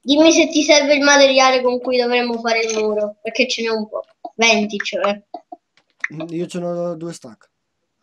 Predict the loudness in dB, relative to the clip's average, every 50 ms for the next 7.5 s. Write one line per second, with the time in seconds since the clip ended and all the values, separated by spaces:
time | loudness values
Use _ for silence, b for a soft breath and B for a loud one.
0 | _ _ _ _ _ B B B B B B B B B B 0 4 6 6 6
1 | 6 4 2 2 2 2 2 4 4 4 2 0 0 0 4 4 6 6 6 4
2 | 4 2 2 2 0 -2 -2 -4 -2 -2 -4 -4 -4 -2 0 2 2 2 2 0
3 | -4 -6 -4 -4 -4 -4 -4 -4 -6 -8 -8 -10 -8 -6 -6 -6 -6 -6 -8 -8
4 | -8 -6 -4 -2 -2 0 0 -2 -2 -2 -4 -8 -8 -8 -8 -6 -6 -4 -2 -2
5 | -2 0 0 0 2 4 4 4 2 0 -6 -10 -10 -10 -8 -6 -4 -4 -4 -2
6 | -2 -2 0 0 -2 -2 -2 0 2 4 4 4 4 2 2 0 -2 -4 -6 -10
7 | -12 -14 -16 -20 -20 _ _ -20 -20 -20